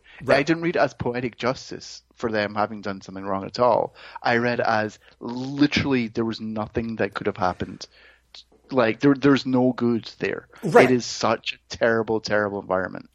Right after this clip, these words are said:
Speaker 1: Well, yes.
Speaker 2: that, that they were just fucked.
Speaker 1: Well, but again, how do I put it? The contaminated food, you're right. There is, it's, it's, it is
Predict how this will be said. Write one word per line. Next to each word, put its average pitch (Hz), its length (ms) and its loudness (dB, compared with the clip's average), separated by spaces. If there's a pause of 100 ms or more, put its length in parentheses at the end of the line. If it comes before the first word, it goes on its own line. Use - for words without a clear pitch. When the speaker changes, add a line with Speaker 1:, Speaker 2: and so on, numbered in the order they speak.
Speaker 1:
Well, 180 280 4
yes. 143 260 2 (160)
Speaker 2:
that, 120 120 2
that - 180 -16 (300)
they 120 100 4
were 113 140 2
just 110 320 -4
fucked. - 500 -4 (100)
Speaker 1:
Well, 180 460 2
but 180 300 -2
again, 147 580 -4
how 143 180 -6
do 139 80 -2
I 120 80 0
put 120 200 -8
it? 98 140 -10
The 123 80 -12
contaminated 147 880 -6
food, 127 280 -6
you're 117 220 -6
right. 110 440 -2
There 123 240 0
is, 131 440 0
it's, 120 420 -6
it's, 123 300 -4 (400)
it 156 260 -2
is 196 360 -4